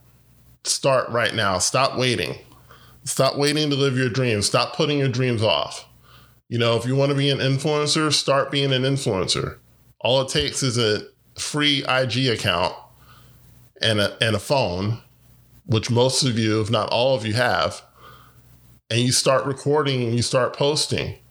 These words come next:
about things that you care about. And you position yourself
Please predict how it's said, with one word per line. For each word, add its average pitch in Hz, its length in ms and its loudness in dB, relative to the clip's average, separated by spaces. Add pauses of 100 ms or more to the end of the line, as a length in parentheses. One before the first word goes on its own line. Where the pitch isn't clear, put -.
about 117 320 2
things 127 280 2
that 120 60 0
you 120 160 0
care 139 280 0
about. - 480 -4 (880)
And 113 640 0 (580)
you 123 140 2
position 139 540 0
yourself 113 640 0